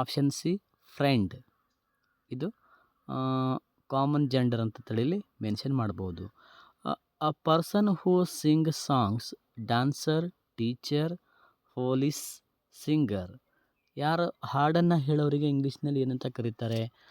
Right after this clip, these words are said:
ಆಪ್ಷನ್ ಡಿ ಸಿಂಗರ್ ಅಂತ ಕರೀತಾರೆ. ಆಪ್ಷನ್ ಡಿ is the right answer. "Guess the punctuation mark of."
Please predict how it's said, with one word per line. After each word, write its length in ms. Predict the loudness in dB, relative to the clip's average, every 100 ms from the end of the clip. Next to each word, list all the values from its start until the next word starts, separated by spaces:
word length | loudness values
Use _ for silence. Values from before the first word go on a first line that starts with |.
| -20 _
ಆಪ್ಷನ್ 480 | 0 0 2 2 4
ಡಿ 140 | 4 0
ಸಿಂಗರ್ 520 | 0 2 4 4 2
ಅಂತ 160 | 0
ಕರೀತಾರೆ. 480 | -2 -2 -4 -6 -6
ಆಪ್ಷನ್ 440 | -6 -2 0 0 2
ಡಿ 160 | 2
is 120 | 0 -2 -4
the 120 | -4 _ -10 0
right 320 | 0 0 -8
answer. 420 | -12 -14 -20 -20 _ _ _ _ _ _ _ _ -10
"Guess 380 | 2 2 2 0 2
the 120 | 2
punctuation 720 | 2 2 2 0 -2 0 0 2
mark 300 | 2 0 -4
of." 340 | -2 0